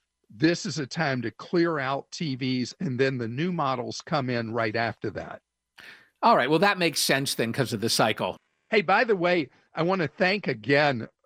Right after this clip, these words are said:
Speaker 1: uh, all the generous K F I listeners who've helped me again this year with Clark's Christmas Kids, which is our donations for children in foster care. And we've got over ten thousand kids to take care of this year,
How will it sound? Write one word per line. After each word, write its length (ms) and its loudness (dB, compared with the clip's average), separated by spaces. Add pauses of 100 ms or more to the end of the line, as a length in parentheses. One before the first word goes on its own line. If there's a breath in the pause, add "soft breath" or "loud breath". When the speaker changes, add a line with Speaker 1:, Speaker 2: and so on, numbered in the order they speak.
(100)
Speaker 1:
uh, 400 2 (100)
all 460 2
the 140 -6
generous 580 0
K 220 0
F 120 -2
I 140 2
listeners 580 -4
who've 160 -4
helped 300 0
me 140 -2
again 320 -4
this 240 -2
year 320 2 (460 soft breath)
with 320 2
Clark's 380 0
Christmas 480 -4
Kids, 380 0
which 260 -4
is 280 -4 (500)
our 340 4
donations 1000 0
for 400 -2
children 600 0 (280)
in 160 -4
foster 520 -2
care. 380 0 (520)
And 540 0
we've 260 -4
got 220 4
over 160 0
ten 320 -4
thousand 480 -2
kids 380 0
to 120 -16
take 300 -6
care 240 0
of 180 -2
this 240 -2
year, 320 0